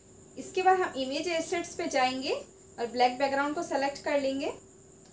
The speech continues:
और जितना देर का आपको video create करना है आप इसको खींच के उतना देर तक कर लीजिएगा। सिर्फ आपको समझाने के लिए बता रहे हैं, इसलिए हम तीस सेकंड तक कर लेते हैं। और उसके बाद हमको जाना है यहाँ पे layer के option पे और media पे click करेंगे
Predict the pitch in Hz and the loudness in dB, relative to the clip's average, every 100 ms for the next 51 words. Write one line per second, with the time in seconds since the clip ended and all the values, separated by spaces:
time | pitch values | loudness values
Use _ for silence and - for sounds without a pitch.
0 | - 262 - 247 285 311 339 339 339 339 | -8 -6 -4 -6 -4 -2 -2 2 2 2
1 | 339 262 233 285 285 254 285 294 349 320 | -2 -2 -2 -4 -4 -2 -2 -2 0 2
2 | 262 262 277 269 - 277 - 302 311 - | 0 0 -2 -2 -6 -6 -6 -6 -6 -2
3 | 392 427 302 254 262 277 277 247 247 277 | 0 0 0 2 2 0 0 2 2 0
4 | 285 269 277 - - - - - - - | -2 0 0 -2 -8 -20 -20 -20 -20 -20
5 | - - - - - 294 277 311 302 262 | -20 -20 -20 -20 -4 -2 0 -2 -2 -4
6 | - 254 277 294 339 311 311 311 294 285 | -2 -2 -2 -2 -2 -2 0 2 2 2
7 | 285 - 320 285 269 285 285 302 285 285 | 0 -2 -4 -4 -4 -4 -4 -2 -2 -2
8 | 349 - 277 262 254 285 330 - - - | -2 0 0 2 -2 -2 -4 -6 -12 -20
9 | - - - - - - - - - - | -20 -20 -20 -20 -20 -20 -20 -20 -20 -20
10 | - - - - - - - 254 269 - | -20 -20 -20 -20 -20 -20 -10 -6 -6 -2
11 | 370 392 392 359 277 311 302 247 240 277 | 2 2 2 -2 -2 -2 0 0 2 0
12 | 320 320 254 226 233 494 - - - 262 | 0 0 0 -2 -4 -6 -6 -16 -14 -4
13 | 262 285 320 339 294 285 320 302 349 554 | 2 4 4 4 4 2 0 -2 -2 -4
14 | - 254 247 240 269 285 302 302 302 311 | -6 -10 -4 0 2 2 0 -4 -6 -2
15 | 320 311 311 | -2 0 -2